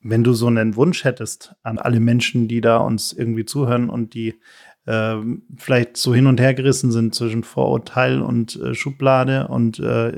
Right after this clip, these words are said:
Neugierde, was würdest du den Leuten denn sagen? Also wie, wie kann man vielleicht,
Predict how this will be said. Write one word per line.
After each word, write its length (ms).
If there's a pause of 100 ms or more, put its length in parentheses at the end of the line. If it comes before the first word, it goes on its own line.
Neugierde, 840 (340)
was 320
würdest 300
du 60
den 180
Leuten 380
denn 200
sagen? 540
Also 300
wie, 320
wie 80
kann 200
man 140
vielleicht, 480